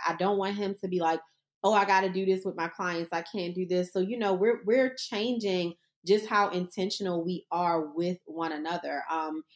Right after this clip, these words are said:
and I know definitely for me, just praying more and more, because it's some, it's some responsibilities. It's, it's a much bigger responsibility, like I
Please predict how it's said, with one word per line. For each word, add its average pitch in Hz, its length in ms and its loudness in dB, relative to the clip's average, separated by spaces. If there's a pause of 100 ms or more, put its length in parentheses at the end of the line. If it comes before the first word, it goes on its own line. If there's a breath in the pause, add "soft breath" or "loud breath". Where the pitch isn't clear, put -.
(140 soft breath)
and 196 100 4
I 226 120 6
know 247 200 6
definitely 208 640 0
for 185 100 -4
me, 185 260 -2
just 180 200 -6 (140)
praying 202 320 -2
more 185 260 0
and 180 120 -2
more, 190 280 2
because 180 480 -2 (440)
it's 202 220 4
some, 277 300 2
it's 240 180 2
some 311 200 0
responsibilities. 226 1120 -2
It's, 220 160 -4
it's - 200 0
a 233 80 6
much 202 380 2
bigger 214 240 2
responsibility, 196 800 -2
like 170 200 -2
I 180 120 -4